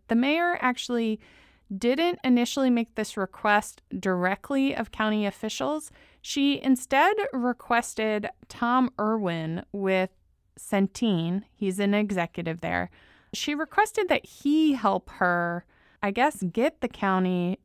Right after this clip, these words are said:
to give her police officers to work in the city. And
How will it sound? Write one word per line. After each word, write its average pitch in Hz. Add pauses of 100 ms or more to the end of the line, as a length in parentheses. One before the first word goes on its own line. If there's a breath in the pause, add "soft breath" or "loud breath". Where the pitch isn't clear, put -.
to 214
give 196
her 185
police 190
officers 170 (320 soft breath)
to 202
work 196
in 185
the 175
city. 165
And 220